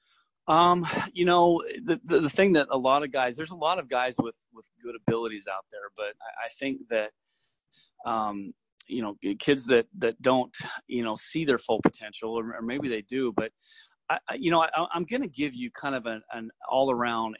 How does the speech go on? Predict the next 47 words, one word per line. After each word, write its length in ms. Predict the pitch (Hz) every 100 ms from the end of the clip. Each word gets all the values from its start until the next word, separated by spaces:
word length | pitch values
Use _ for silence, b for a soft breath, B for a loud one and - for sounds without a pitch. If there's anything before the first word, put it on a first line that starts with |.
| 107
answer 280 | 107 - 101 -
for 240 | 101 98
it, 40 | 98
and 80 | 104
I 40 |
think 220 | - 120
it 60 | 110
has 240 | 107 110
to 100 | -
do 140 | 110 104
with 160 | 101 -
anybody's, 680 | 120 123 107 104 104 - - -
you 120 | 110
know, 160 | 101 98
trying 340 | - 120 113
to 60 | 107
get 200 | 101 - -
to 60 |
the 80 | 104
best 260 | 95 104 -
of 40 | 98
their 120 | 95
ability. 520 | 92 92 90 95 101 -
Um, 320 | 104 101 98 98 _ B B B -
I 80 | 123
think 320 | 131 143 127 113
that 160 | 120 113
they're, 420 | 117 110 107 104 -
they, 240 | 110 110 107
they 100 | 110
put 300 | 107 - 147 -
a 40 | 104
lot 360 | 104 107 117
of 100 | 120
pressure 420 | - 110 104 -
on 140 | 98 92
themselves 460 | 92 - - 95 -
because, 460 | - 101 98 90 -
you 80 | 101
know, 140 | 98
and 260 | 98 107 120
the 40 |
other 80 | 120
thing 200 | - 107
too 200 | - 107
is 120 | 98
if, 220 | 98 -